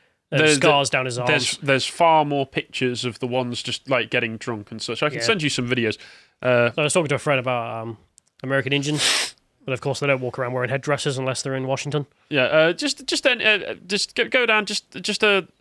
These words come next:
Speaker 2: any of those really. Like, uh, that, that's a very flattering one. No, go off that one. The more typical is this
Speaker 1: The
Speaker 2: one.
Speaker 1: B B C.
Speaker 2: Is the, uh, the Al Jazeera one there?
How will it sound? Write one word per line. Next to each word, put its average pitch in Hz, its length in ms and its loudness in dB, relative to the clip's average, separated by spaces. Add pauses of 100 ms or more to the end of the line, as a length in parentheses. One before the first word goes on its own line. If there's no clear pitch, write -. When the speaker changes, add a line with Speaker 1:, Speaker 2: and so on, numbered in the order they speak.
(120)
Speaker 2:
any 196 200 0
of 156 100 0
those 156 360 6
really. 147 500 4 (140)
Like, 139 300 2
uh, 127 280 6 (160)
that, 156 260 2
that's 175 200 0
a 165 40 2
very 135 520 2 (880)
flattering 139 460 0
one. 135 240 0
No, 180 140 4
go 190 160 6
off 175 120 0
that 139 140 4
one. 123 260 -2
The 147 200 4
more 180 200 4
typical 165 380 2
is 135 100 4
this 160 140 2
Speaker 1:
The 160 60 2
Speaker 2:
one. 139 80 6
Speaker 1:
B 127 120 2
B 120 120 -4
C. 117 300 -4
Speaker 2:
Is 165 180 2
the, 175 220 2
uh, 165 220 4
the 156 160 0
Al 190 160 4
Jazeera 151 420 2
one 110 220 0
there? 117 180 0